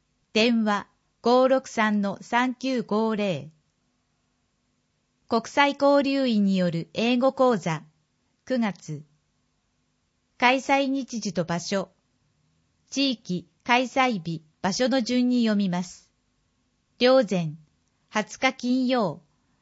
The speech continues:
霊山中央交流館。柳川、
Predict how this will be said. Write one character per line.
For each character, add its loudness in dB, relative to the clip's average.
霊 6
山 2
中 -2
央 2
交 4
流 0
館。 -6
柳 2
川、 0